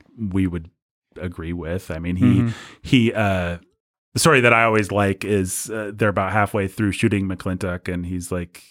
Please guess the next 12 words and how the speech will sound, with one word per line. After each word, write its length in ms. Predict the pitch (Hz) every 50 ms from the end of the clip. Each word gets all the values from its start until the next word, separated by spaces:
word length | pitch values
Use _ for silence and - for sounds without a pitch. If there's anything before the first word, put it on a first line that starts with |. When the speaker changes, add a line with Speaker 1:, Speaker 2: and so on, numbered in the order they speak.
| _ _ _ _ _ _ _ _ _ -
Speaker 1:
"Maureen, 680 | 123 135 156 180 208 226 233 226 220 214 208 185 143 _ _ _ _ _ _
when 180 | - 151 226 302
are 40 | 339
you 200 | 311 269 247 202
gonna 340 | 196 196 175 160 147 139
just 260 | 123 - 160 156 - -
go 220 | - 165 165 151
home?" 460 | 143 156 160 151 135 117 104 101 107 _ _ _ _ _ _ _ _ _ _ -
And 140 | 113 113 107
she's 220 | - 117 110 104
like, 240 | 110 110 113 - -
"Well, 260 | 185 233 285 269 -